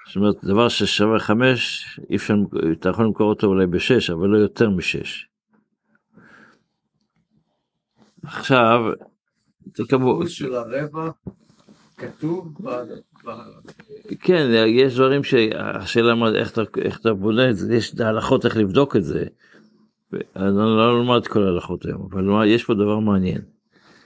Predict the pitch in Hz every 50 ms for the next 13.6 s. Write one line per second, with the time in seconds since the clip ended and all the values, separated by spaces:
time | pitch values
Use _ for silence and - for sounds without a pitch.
0 | _ _ _ _ - 113 135 135 - 127 113 120 127 127 127 - - 117 104 101
1 | 110 110 110 107 98 123 127 127 135 135 - - - - - 147 147 139 - -
2 | 139 131 131 - 139 120 113 104 - - 143 139 135 135 123 - - 113 104 90
3 | 87 98 110 120 135 131 107 98 98 98 107 101 92 117 127 - - - 123 -
4 | - - - 82 92 92 92 104 104 101 - - 98 98 95 98 98 95 - _
5 | - - - - - - - 92 104 113 120 123 131 123 - 131 120 117 - -
6 | 123 110 95 82 - - 101 - - - 90 104 110 117 117 113 107 - - -
7 | - 113 90 76 - - _ _ _ _ _ _ _ _ _ _ _ _ _ _
8 | _ - _ _ _ _ - _ _ _ _ _ _ _ - _ _ _ - -
9 | 95 92 92 92 85 104 104 107 107 110 104 - - 117 107 - 113 113 110 104
10 | - 117 95 104 107 104 98 110 120 143 147 127 104 98 98 98 95 - _ -
11 | 120 117 - - 123 - - 117 104 - 95 98 98 95 95 92 87 87 85 92
12 | 92 90 - - 110 107 117 113 113 107 - 104 - - 92 78 - - - -
13 | _ _ _ _ _ _ _ - - 139 165 180